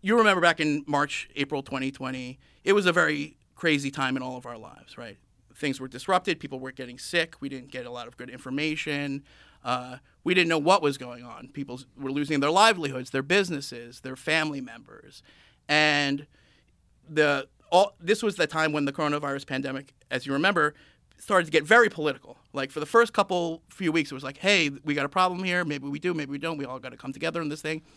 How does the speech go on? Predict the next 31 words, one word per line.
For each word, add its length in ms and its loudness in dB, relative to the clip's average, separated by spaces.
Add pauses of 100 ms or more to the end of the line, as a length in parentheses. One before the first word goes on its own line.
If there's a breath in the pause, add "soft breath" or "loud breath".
(600 soft breath)
Around 240 6
March 200 2
or 40 -4
April 220 -2
is 80 -8
where 160 -6 (180)
everybody 360 -2
started 200 -4
to 60 -10
get 140 2
onto 180 -4
teams. 560 -10 (380 soft breath)
I'm 200 2
on 120 -2
team 260 -2
mask. 400 4
I'm 140 -4
on 160 -4
team 340 -6
hydrochloroquine. 1040 0
I'm 160 -4
on 140 -8
team 400 -6 (180 soft breath)
shooting 600 -6
bleach 260 -2
into 140 -6
my 160 2
butt. 260 0
Whatever 380 6
the 100 2
team 320 4